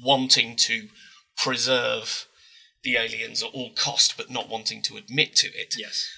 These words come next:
Speaker 1: And that does sort of come into the end of this, but by this point you're expecting it. You, you're expecting nothing less.
Speaker 2: Mm-hmm.
Speaker 1: And there is no additional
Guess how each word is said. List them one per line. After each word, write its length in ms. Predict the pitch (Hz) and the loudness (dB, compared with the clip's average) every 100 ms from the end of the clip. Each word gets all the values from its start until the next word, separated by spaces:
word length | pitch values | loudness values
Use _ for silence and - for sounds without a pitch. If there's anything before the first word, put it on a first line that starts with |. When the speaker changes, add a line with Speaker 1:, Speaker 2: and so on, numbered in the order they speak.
| - - _ | -18 -20 _
Speaker 1:
And 380 | - 113 113 113 - | 4 4 4 -8 2
that 220 | 269 143 | 2 2
does 200 | 143 123 | -2 4
sort 300 | - 131 117 | 4 2 -2
of 100 | - | -6
come 180 | - 110 | -2 0
into 240 | 110 107 | 0 0
the 120 | 107 | 2
end 200 | 117 139 | 2 2
of 120 | 147 139 | -2 4
this, 240 | 175 175 | 4 4
but 360 | - 127 - - | 2 0 0 2
by 120 | 147 | 2
this 160 | 160 | 2
point 260 | - 143 131 | 0 -2 0
you're 140 | 127 | 0
expecting 480 | 127 - 165 - - | 2 4 4 2 -6
it. 100 | - - | -8 -10
You, 140 | 117 113 | -10 -10
you're 260 | 120 123 127 | -8 -6 -4
expecting 420 | - 123 - 113 | -4 -4 -6 -8
nothing 240 | 110 110 | -10 -10
less. 400 | 95 139 - - | 0 0 2 -4
Speaker 2:
Mm-hmm. 500 | - - - - - 135 | -6 -10 -16 -16 -4 -2
Speaker 1:
And 100 | 131 | 0
there 140 | 131 | 0
is 160 | 147 120 | 0 -2
no 540 | 120 135 123 117 117 - | -2 0 0 -2 -12 -18
additional 680 | 117 139 - 120 110 107 | -2 4 6 4 -4 -12